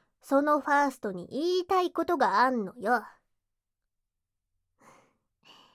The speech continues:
教えてほしい？じゃあ耳、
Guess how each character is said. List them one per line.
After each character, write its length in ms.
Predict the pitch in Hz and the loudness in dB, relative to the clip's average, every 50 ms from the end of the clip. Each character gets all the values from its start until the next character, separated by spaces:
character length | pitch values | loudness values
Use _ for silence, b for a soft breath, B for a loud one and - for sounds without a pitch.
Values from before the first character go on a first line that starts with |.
| b b b b _ _ _ _ _ _ _ _ _ _ _ - | b b b b _ _ _ _ _ _ _ _ _ _ _ -6
教 120 | 208 220 214 220 - 254 247 | -6 -6 -6 -6 -8 -10 -10
え 100 | 240 240 | -8 -10
て 100 | - 233 | -10 -10
ほ 120 | 233 233 233 | -10 -12 -12
し 140 | - - 294 | -12 -12 -12
い？ 20 | 349 427 - _ _ _ _ _ _ _ _ _ _ _ _ _ _ _ _ _ _ _ _ _ _ _ _ _ _ _ _ _ _ _ _ _ - | -12 -12 -12 _ _ _ _ _ _ _ _ _ _ _ _ _ _ _ _ _ _ _ _ _ _ _ _ _ _ _ _ _ _ _ _ _ -10
じ 80 | 240 | -8
ゃ 360 | 220 226 254 262 254 240 202 | -6 -4 -4 -4 -4 -4 -6
あ 80 | 180 214 | -8 -10
耳、 420 | 202 208 196 202 214 226 233 269 | -12 -12 -10 -10 -8 -8 -10 -12